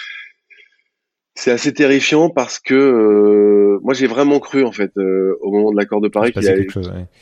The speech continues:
Speaker 1: qu'il se passait quelque chose, qu'il y avait une prise, ouais, qu'il y avait une prise de conscience. Alors, c'est peut-être un peu naïf, mais en tout cas, euh, nous, Energy Observer, il est né,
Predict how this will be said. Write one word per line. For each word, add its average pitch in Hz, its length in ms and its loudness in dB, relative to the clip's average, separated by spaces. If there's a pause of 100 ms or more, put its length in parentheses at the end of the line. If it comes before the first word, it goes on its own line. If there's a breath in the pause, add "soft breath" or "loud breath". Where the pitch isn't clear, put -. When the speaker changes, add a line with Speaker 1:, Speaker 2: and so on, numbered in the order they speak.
(280 loud breath)
Speaker 1:
qu'il - 280 -20
se - 40 -20
passait 110 280 -2
quelque 104 200 -2
chose, 95 240 -4
qu'il - 100 -2
y 98 60 2
avait 104 80 0
une 104 60 -6
prise, 120 320 -4
ouais, 101 320 0
qu'il 101 140 -2
y 95 40 2
avait 101 80 0
une 101 60 -2
prise 104 180 -4
de 107 80 0
conscience. 110 560 -2
Alors, 98 220 0
c'est - 180 -16
peut-être 113 160 -4
un 107 80 0
peu 113 140 0
naïf, 113 420 0
mais 104 60 0
en 98 80 -2
tout 110 100 -10
cas, 120 240 0 (460 loud breath)
euh, 101 280 2
nous, 120 240 4
Energy 107 280 0
Observer, 117 340 2
il 107 80 0
est 110 80 2
né, 120 260 2